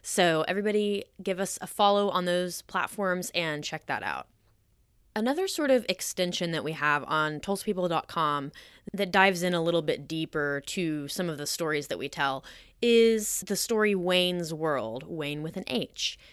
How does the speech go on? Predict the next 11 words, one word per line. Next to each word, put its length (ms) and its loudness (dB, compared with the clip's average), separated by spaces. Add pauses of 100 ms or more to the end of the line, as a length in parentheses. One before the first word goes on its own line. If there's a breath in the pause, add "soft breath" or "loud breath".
(360 loud breath)
And 340 2
that 260 4
story 240 0
is 80 2
actually 280 0
about, 420 0
um, 460 0
a 400 2
Tulsa 640 -2 (420 soft breath)
cattle 400 2
roper 540 -4